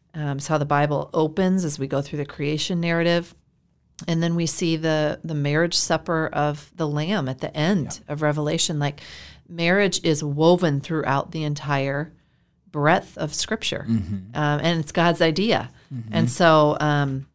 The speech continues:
Speaker 1: you know, as we talk about this today, and hopefully we give you something that we're really excited about, uh, opportunity to participate. Um,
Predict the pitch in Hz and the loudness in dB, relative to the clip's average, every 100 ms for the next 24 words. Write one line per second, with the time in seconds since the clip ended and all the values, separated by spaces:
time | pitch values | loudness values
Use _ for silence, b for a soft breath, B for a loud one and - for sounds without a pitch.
0 | _ _ 196 170 156 151 156 - 233 233 | _ _ -2 0 0 -2 -6 -2 -2 0
1 | 147 - 143 139 - 156 151 160 160 139 | -2 0 -2 -4 -4 -2 0 0 0 -2
2 | 143 b b b b b b _ _ 214 | -6 b b b b b b _ _ 0
3 | 208 190 175 170 175 170 170 - 175 151 | 2 2 2 2 2 2 0 0 -2 0
4 | 160 147 151 151 175 180 147 - - 196 | -2 0 -2 2 4 4 2 0 2 4
5 | 185 143 127 120 143 190 175 170 160 - | 4 2 0 0 2 0 -2 -6 -6 -2
6 | 156 160 - 196 190 156 151 202 160 143 | -2 -2 -2 0 2 0 0 -2 -2 -4
7 | 139 208 202 - 151 143 - 175 156 147 | -4 -4 -4 -4 -4 -4 -6 -4 -2 -2
8 | 147 135 | -4 -8